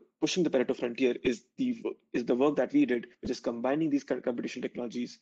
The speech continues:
conditional computational technologies together, and we are able to get a new Pareto frontier curve where we are really able to push to five X reduction with minimal loss in baseline accuracy. Now, not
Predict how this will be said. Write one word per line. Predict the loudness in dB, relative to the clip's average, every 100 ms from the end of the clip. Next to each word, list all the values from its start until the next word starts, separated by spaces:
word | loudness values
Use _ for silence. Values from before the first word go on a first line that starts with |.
| _ 0
conditional | 2 2 0
computational | 0 -2 -4 -8
technologies | -4 -4 -4 -6
together, | -4 -2 0 -2 -4 _ -20 -12
and | -4
we | 2
are | 4
able | 4 2
to | 2
get | 0 0 -6 _ _ -6
a |
new | 0 4 4 4 -2 _ _ 0
Pareto | 2 2
frontier | -2 -2 0 0 -2 _ 0
curve | 4 4 0 _ -4
where | 0 4
we | 4
are |
really | 4 6 6
able | 4 0
to | -4
push | -8 -8
to | -10
five | -6 -4 -4
X | -4
reduction | -8 -8 -8 -10 _ _ -10
with | -8
minimal | -6 -6 -4
loss | -6 -8 -10
in | -10
baseline | -10 -14 -18
accuracy. | -20 -20 -20 _ _ _ _ _ _ _ _ _ _ _ _ _ _ _ _ _ _ _ -4
Now, | 2 2 2 -4 -4
not | -2 -2